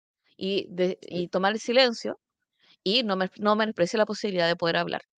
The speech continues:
Speaker 1: Ahora,
Speaker 2: Un
Speaker 1: lo
Speaker 2: equilibrio.
Speaker 1: otro es que, ¿Mm?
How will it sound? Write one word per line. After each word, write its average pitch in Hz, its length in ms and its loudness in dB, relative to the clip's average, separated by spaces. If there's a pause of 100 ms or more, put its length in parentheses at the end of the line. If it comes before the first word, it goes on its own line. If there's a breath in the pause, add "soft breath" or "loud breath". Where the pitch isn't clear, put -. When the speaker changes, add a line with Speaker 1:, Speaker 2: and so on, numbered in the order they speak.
(3000)
Speaker 1:
Ahora, 208 260 12
Speaker 2:
Un 208 120 4
Speaker 1:
lo 214 160 10
Speaker 2:
equilibrio. 220 200 6
Speaker 1:
otro - 20 2 (140)
es 220 180 -6
que, 220 140 2 (340)
¿Mm? 254 120 0